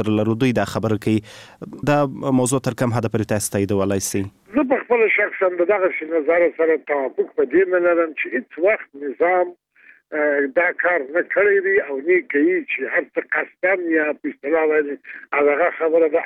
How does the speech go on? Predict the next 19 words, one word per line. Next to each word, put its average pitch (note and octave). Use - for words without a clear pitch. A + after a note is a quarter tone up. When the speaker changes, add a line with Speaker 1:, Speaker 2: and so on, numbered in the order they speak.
Speaker 2:
آګاهانه D3
تسلیم C#3+
کړي. B2+
دا C4
فقط A3
د -
کلي G#3
په D3
سطح F3
باندې E3
افواهات -
دي. E4+
وروستي F#3+
بعضې F#3+
حالاتو F#3
کې F4
مثال E3
دولت E3
نه A#3